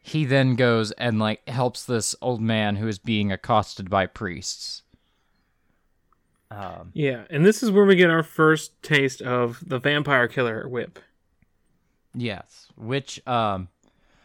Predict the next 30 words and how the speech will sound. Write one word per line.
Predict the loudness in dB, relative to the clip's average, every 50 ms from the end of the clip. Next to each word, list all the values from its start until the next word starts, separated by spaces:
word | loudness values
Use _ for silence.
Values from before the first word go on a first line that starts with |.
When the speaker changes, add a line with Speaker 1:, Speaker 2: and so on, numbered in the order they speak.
| _ _ _ _ -10
Speaker 1:
really | -6 0 2 4 4 4 4 2
just | 2 2 0 0 -2 -6
fucks | -4 0 2 2 2 0 -4 -18 -14
people | -10 -8 -8 -6 -2 -2 0 0 0 2
all | 2 4 4 4 4
the | 2 0
way | 0 0 0 -2 -2
up. | -4 -6 -6 -8 -12 _ -20 -20 _ _ _ _ _ _ _ _ _ _ _ _ -20 -20 -20 -20 -12 -6
Speaker 2:
You | 0 4 4
wouldn't | 4 4 4 2 2
expect | 2 0 0 2 2 2 2 2 2
it, | 2 2 2 2
but | 0 0 4
yeah. | 6 8 8 6 6 2 -4 -10 -14 _ _ _ _ _ _ _ _ _ _ _ _ _ -20 -20 -20 -20 -20 -20 _ _ _ _ _ 0
Speaker 1:
This | 2 2 2 2
show, | 2 2 4 6 6 6 6 6 4 2
um, | 2 0 0 2 2 0 0 -2 -4 -6 -10 -20 _ _ _ _ _ _ _ _ -20 -10
content | -4 -2 -2 -2 -2 -4 -4 -6 -4
warning, | -2 -2 0 0 0 0 -2
I | -2 -4 -4
guess, | -2 0 0 0 -2 -4
forty | -8 -6 -4 -2 -2 0
minutes | 0 0 0 0 -2 -4 -6
into | -8 -8 -8
the | -8 -6
podcast | -4 -4 -4 -4 -4 -6 -6 -6 -6 -6 -8 -10
or | -10 -8
wherever | -6 -6 -4 -2 -2 -2 -2 -2 -6
we're | -6 -6 -4 -2 -2
at, | -2 -2 -4 -4 -8